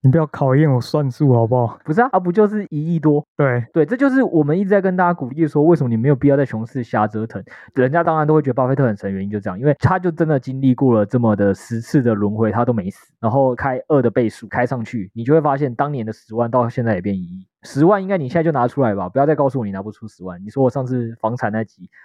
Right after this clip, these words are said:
Speaker 2: 对你资产配置太大，十万应该还可以吧？
Speaker 1: 十万简单，但是二十趴不简单啊。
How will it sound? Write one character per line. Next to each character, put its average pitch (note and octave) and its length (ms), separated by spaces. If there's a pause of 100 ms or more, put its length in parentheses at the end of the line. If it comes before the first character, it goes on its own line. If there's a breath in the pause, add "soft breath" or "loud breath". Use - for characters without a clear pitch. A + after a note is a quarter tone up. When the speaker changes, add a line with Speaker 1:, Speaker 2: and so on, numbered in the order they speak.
(160 soft breath)
Speaker 2:
对 C3+ 140
你 G#2 80
资 B2 160
产 A2+ 160
配 A2+ 120
置 G#2 120
太 G2+ 160
大， E2+ 160
十 - 240
万 A#2+ 180
应 A2 60
该 A2+ 100
还 F2 140
可 - 160
以 E2+ 100
吧？ - 140
Speaker 1:
十 - 320
万 F#3 240
简 C3 200
单， E3 160
但 F3 160
是 F#3+ 80
二 F3 120
十 C3+ 200
趴 D3 220
不 D#3+ 120
简 B2+ 220
单 A#2+ 240
啊。 B2 120